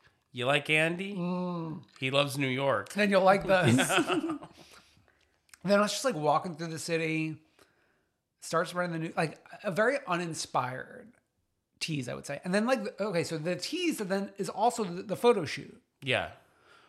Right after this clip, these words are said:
Speaker 2: Which
Speaker 1: On the buildings.
Speaker 2: I think, uh, the individual photos I like, but the group photo copying the view
Speaker 1: Yeah.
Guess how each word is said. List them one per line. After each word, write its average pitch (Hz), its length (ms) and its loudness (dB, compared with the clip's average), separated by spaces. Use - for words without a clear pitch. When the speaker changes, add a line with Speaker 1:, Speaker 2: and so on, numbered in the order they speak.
Speaker 2:
Which 220 300 4
Speaker 1:
On 135 140 2
the 143 80 0
buildings. 110 680 -4
Speaker 2:
I 175 80 2
think, 247 220 -2
uh, - 100 -4
the 202 180 -2
individual 185 560 2
photos 254 840 2
I 196 120 2
like, 233 540 2
but 208 220 -2
the 165 380 0
group 175 300 -4
photo 226 340 2
copying 180 560 0
the 175 80 -4
view 165 500 -2
Speaker 1:
Yeah. 113 260 -2